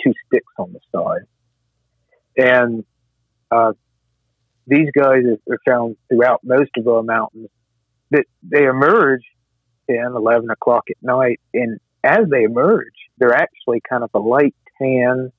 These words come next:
a, a very light, uh, orange without much marking. And this is what we call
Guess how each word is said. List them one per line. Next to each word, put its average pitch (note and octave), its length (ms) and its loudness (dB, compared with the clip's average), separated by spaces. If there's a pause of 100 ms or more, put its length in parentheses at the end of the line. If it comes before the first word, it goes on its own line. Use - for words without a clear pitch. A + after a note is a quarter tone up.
(200)
a, G2+ 60 -2
a - 360 -4 (140)
very B2+ 340 4
light, A2+ 560 2 (1080)
uh, G#2+ 200 -8 (160)
orange G#2 460 -2 (340)
without A#2+ 420 0
much A#2+ 280 -4
marking. A2 500 -4 (280)
And A#2+ 120 -2
this C#3+ 200 2
is B2 100 0
what - 160 2
we C#3 100 0
call A2+ 300 0